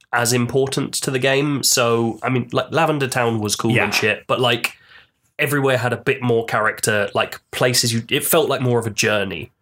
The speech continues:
Speaker 1: through Johto, as it was called. Um, and it just, like,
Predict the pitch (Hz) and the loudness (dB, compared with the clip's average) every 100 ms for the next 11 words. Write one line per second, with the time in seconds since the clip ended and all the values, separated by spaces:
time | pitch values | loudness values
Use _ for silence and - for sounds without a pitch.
0 | _ - - 104 95 92 113 123 95 - | _ -8 -2 -2 -2 0 2 2 -2 -4
1 | - - 104 101 104 98 101 - - 113 | -10 -8 -4 -2 -4 -2 -2 -4 -6 -2
2 | 110 110 110 113 120 - - 143 147 160 | 0 0 0 -2 -4 -10 -4 0 2 2
3 | 156 - 170 147 202 - 196 - | 2 -2 -4 0 0 2 0 -2